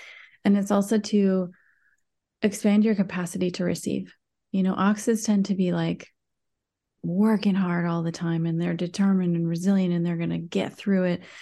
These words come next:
And I would recommend for this year, with the softness of this water rabbit, to really embrace how much can you receive? How much can you open up and allow yourself to receive without saying, like,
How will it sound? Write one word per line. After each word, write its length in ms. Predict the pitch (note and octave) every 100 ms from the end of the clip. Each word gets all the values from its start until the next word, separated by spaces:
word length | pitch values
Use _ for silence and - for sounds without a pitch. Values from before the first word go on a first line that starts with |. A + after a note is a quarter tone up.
| - - -
And 100 | F#3+
I 140 | F#3+
would 140 | B3 G#3
recommend 460 | F#3+ G3 F3+ F3
for 140 | - F#3
this 360 | B3 D#4 -
year, 200 | F3+ F3
with 160 | F3 F3+
the 80 | G3
softness 640 | - E3+ G3+ G#3 G3+ G3
of 140 | F#3 F#3
this 200 | F3 F#3
water 240 | F#3 G3+
rabbit, 420 | G3 F3+ F3+ -
to 140 | - F#3
really 340 | F#3 F#3 F#3
embrace 600 | F3+ F3 F3+ F3 F3 - - _ _
how 100 | -
much 260 | A#3+ A3 G#3+
can 160 | G#3 F#3
you 100 | E3+
receive? 500 | E3+ - F3 F#3+ - _ _ _ _ _ _
How 220 | G3 G3+
much 260 | G3+ G3+ -
can 140 | F3+
you 160 | F3+ -
open 400 | F3+ F3+ F#3 E3+
up 200 | E3 E3
and 160 | F3 E3+
allow 340 | D#3+ E3+ F3
yourself 420 | F#3 F3 - E3+
to 100 | -
receive 420 | F3 E3 F3+ E3+ F3
without 380 | F3 F3+ -
saying, 400 | - F3+ F3+ F3
like, 240 | E3 D#3+